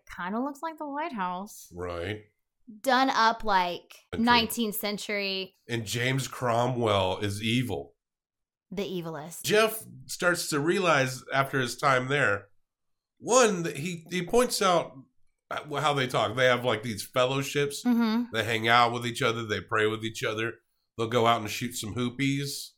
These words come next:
Speaker 1: Mm-hmm.
Speaker 2: some b-ball.
Speaker 1: God loves the person who can make a three-pointer.
Speaker 2: And then drop, and then drop some prayers.
Speaker 1: Yep.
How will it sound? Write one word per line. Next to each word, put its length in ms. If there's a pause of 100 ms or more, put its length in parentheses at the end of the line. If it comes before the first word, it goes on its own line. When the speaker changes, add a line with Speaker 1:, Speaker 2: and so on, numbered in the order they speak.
(220)
Speaker 1:
Mm-hmm. 200
Speaker 2:
some 240
b-ball. 720 (100)
Speaker 1:
God 220
loves 220
the 60
person 300
who 80
can 100
make 200
a 20
three-pointer. 680
Speaker 2:
And 100
then 200
drop, 500
and 240
then 120
drop 280
some 180
prayers. 800
Speaker 1:
Yep. 380